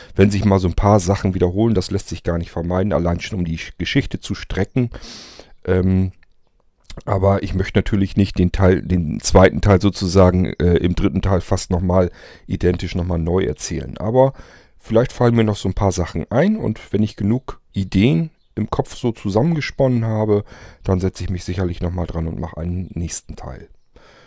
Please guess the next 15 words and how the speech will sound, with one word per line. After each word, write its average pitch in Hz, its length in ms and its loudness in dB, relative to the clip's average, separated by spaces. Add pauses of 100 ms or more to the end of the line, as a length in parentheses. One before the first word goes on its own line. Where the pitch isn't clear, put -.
(440)
Ich - 120 -6
hab - 120 2
mir 104 200 4
das 95 200 -4
Ende 85 280 -2
ja 76 80 -2
auch 90 100 -4
schön 82 300 -4
offen - 260 -2
gelassen. 98 420 -4
Das - 160 -10
heißt, - 360 -6
ähm, 80 520 -4
die 80 140 -10
beiden 87 560 -2